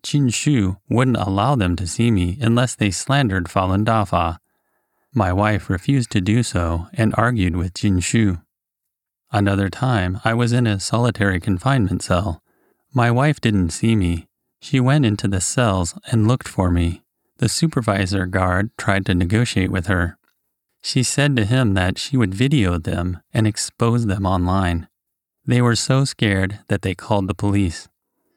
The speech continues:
Things only calmed down when they deleted the photos in my wife's cell phone.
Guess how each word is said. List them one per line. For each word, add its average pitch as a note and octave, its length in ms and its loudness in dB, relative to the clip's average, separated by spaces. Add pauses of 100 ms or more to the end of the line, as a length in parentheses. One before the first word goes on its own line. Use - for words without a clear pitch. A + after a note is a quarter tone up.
(180)
Things C#3 360 2
only D3 320 2
calmed G2 340 0
down F#2+ 420 0
when G#2 220 0
they G2 120 2
deleted G#2 540 0
the F2 80 -4
photos F#2 600 0
in G2 160 0
my F#2 120 2
wife's F#2+ 440 -2
cell G#2 240 0
phone. E2+ 420 -2